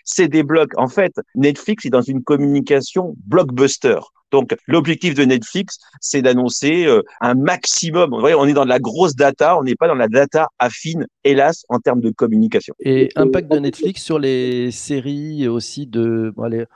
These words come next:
Speaker 2: on va dire de sneakers, les séries, euh, tu vois, qui ont permis de faire évoluer le prix de la sneakers, euh, qui a des, des multiples assez incroyables depuis les dix dernières années.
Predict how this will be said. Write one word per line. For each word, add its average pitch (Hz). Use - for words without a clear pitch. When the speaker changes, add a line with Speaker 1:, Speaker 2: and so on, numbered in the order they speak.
Speaker 2:
on 95
va 110
dire 120
de 113
sneakers, 117
les 104
séries, 113
euh, 92
tu 98
vois, 104
qui 104
ont 98
permis 104
de 107
faire 107
évoluer 135
le 110
prix -
de 107
la 107
sneakers, 107
euh, 90
qui -
a -
des, 90
des 92
multiples 110
assez 107
incroyables 101
depuis 98
les 95
dix 104
dernières 104
années. 107